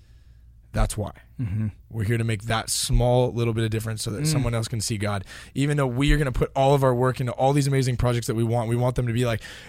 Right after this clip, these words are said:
Speaker 1: "Everyone see, everyone see all the hard work we put in." And sometimes they don't always go that way.
Speaker 2: Right.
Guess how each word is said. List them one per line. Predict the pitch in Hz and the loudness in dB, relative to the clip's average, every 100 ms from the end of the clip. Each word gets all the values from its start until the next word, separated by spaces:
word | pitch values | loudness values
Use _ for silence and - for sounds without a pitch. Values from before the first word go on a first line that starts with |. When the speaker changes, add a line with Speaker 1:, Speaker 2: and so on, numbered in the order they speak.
| - | 0
Speaker 1:
"Everyone | 156 208 214 214 196 | 4 6 6 6 4
see, | - 208 202 | 4 4 6
everyone | 165 208 208 | 6 6 4
see | 180 214 | 4 4
all | 202 | 6
the | 151 | 6
hard | 160 208 | 6 6
work | 208 175 | 4 2
we | 196 | 2
put | 190 | 4
in." | 185 190 175 - - - | 4 2 0 -6 -18 -8
And | 110 | -4
sometimes | - 156 160 135 | -2 0 2 2
they | |
don't | 123 131 123 | 2 2 2
always | 120 139 135 151 139 - - | 4 6 6 4 0 -10 -4
go | 143 139 | 0 4
that | 143 | 4
way. | 147 170 170 | 4 2 0
Speaker 2:
Right. | - 151 | -4 -6